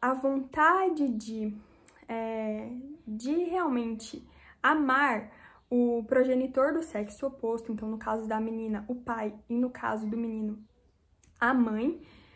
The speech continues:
e sabotar o progenitor do mesmo sexo, sabe? Meio que realmente um incesto familiar ali que acontecia na cabeça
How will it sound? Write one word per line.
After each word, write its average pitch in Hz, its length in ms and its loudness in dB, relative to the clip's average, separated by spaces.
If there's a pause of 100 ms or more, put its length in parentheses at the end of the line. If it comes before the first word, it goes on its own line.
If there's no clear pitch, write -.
(580)
e 311 320 4 (420)
sabotar 339 960 0 (460)
o 330 200 2
progenitor 349 840 4
do 277 120 2
mesmo 285 360 4
sexo, 220 500 -6
sabe? 240 320 -2
Meio 302 340 0
que - 380 -6 (200)
realmente 330 580 0
um 320 120 4
incesto 320 920 -6
familiar 285 640 -2
ali 254 300 -4 (420)
que 262 420 -4
acontecia 254 560 -2
na 269 180 -2
cabeça 277 880 2